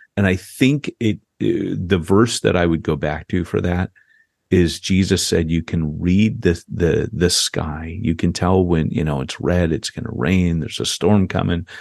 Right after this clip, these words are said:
But he said, "But you're n-, how is it you're not able to discern the times?" And I, I just feel the podcast right now has that,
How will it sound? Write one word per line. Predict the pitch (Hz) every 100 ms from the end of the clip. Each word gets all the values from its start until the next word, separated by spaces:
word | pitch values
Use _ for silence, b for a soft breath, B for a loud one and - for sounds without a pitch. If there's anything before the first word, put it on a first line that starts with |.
| B B B -
But | 98
he | 92
said, | 90 104 85 76
"But | 87 -
you're | 90
n-, | 82 82 -
how | - 95 107
is | 107 110
it | -
you're | 98 87
not | 80 82 -
able | 95 82 78 80
to | - -
discern | 87 - - 78 76 80
the | 73
times?" | - - 69 69 95 95 - - _ _ _ _ _ _ _ _ _ _ _ -
And | 85 82 80 - -
I, | 90 - -
I | 95
just | 85 107 - -
feel | - 131 110 104 104 - -
the | 95
podcast | 82 85 87 - 92 - -
right | 80 -
now | 82 80
has | 80 90 90 92 85 - - b b b _ _ _ _ -
that, | 82 85 80 80 - -